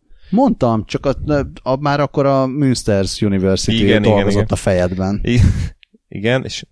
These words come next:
Speaker 2: ettől átmenetileg megsüketültem, de hogy,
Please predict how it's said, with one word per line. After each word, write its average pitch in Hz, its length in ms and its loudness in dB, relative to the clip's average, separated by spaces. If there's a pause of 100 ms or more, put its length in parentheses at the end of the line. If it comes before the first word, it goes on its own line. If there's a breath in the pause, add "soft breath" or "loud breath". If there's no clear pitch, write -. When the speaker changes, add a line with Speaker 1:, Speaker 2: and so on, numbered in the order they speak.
(120)
Speaker 2:
ettől 92 300 -4 (200)
átmenetileg 92 720 -4
megsüketültem, 101 800 -2 (400 loud breath)
de 98 240 0
hogy, 95 340 2